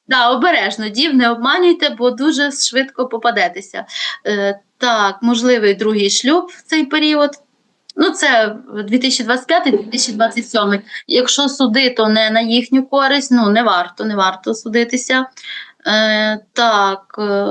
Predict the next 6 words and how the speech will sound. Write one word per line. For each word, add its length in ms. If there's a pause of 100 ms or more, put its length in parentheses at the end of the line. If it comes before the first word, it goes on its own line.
(140)
мо-, 580
м-, 500
можуть 440
брати 380
вони 240
кредити. 880